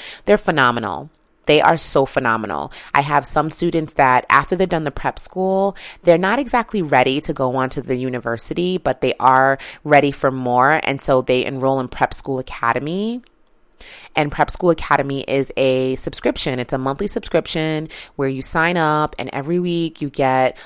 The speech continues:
information to support you in growing your digital brand or branding yourself.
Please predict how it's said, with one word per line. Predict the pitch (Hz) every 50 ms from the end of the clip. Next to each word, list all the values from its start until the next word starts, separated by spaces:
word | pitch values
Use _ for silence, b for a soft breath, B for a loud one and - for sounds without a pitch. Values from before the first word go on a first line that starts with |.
| B B _ _ -
information | 165 160 - 196 185 170 156 151 - - 156 143
to | 139 - 147
support | - - - - - 151 139 - - -
you | 147
in | 139 135
growing | 123 139 131 127 131 143 156
your | 170 180 175
digital | 170 170 160 156 165 180 196 190
brand | 180 - 165 156 147 147 147 147 147 147 143 156 156 - B B B B B B
or | - 143 151 135
branding | - 147 135 135 139 156 175 185
yourself. | - 202 - - - 151 139 135 135 135 135 135 139 -